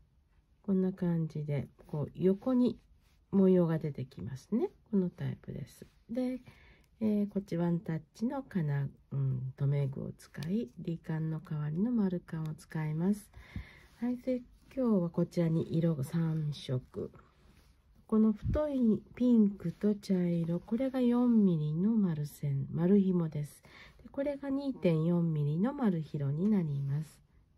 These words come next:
丸紐ですね。そしてですね、今日はこれと太い方のロープを二本、これを一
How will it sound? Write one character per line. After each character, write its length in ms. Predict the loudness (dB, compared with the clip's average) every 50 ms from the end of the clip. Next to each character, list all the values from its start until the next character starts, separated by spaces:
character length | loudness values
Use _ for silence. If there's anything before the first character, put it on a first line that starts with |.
| _ -8
丸 180 | -6 -4 -4 -4 -6
紐 320 | -4 -4 -2 -2 -2 -4
で 120 | -4 -6 -8
す 80 | -10 -8
ね。 160 | -8 -8 -8 -8 _ _ _ _ -20 -20 -20 -20 -20 -20 -20 -20 -14 -8
そ 160 | -6 -6 -6
し 100 | -8 -8
て 140 | -8 -4 0
で 140 | 2 2
す 140 | 2 2 0
ね、 160 | 0 0 0 -2 -2
今 120 | -2 0
日 40 | 2 2 2 2 0 0
は 200 | 0 -2 -2 -4 -10 _ _ _ _ _ -20 _ _ _ -20 -20 -20 _ _ _ _ _ _ _ -20 -20 _ _ _ _ _ 0
こ 140 | 2 4
れ 160 | 4 4 2 0 -4 -12 -10 _
と 240 | 2 2 2 2 0 -4 -20 -20 _ -20 -20 -20 -20 -20 -20 -20 -20 -18
太 260 | -8 0 4 6 6
い 100 | 8 8
方 240 | 6 4 4 4 4
の 160 | 2 0 0
ロ 220 | 0 0 -2 -2
ー 160 | -4 -6 -6
プ 100 | -4 -2
を 220 | 0 0 0 -2 -4 -8 -20 -20 -20 -20 -20 -20 -20 -20 -20 -20 -20 -20 -20 -20 -20 -20 -20 _ _ -20 _ -20 -20 -20 -20 _ _ _ _ -20 -20 -20 -20 -20 -20 -12 -6 -4
二 160 | -2 -2 0
本、 340 | 0 2 2 2 0 -2 -6 -12 -20 -20 _ -10 -2
こ 140 | 2 4
れ 80 | 6 6
を 120 | 6 6
一 180 | 4 2 -2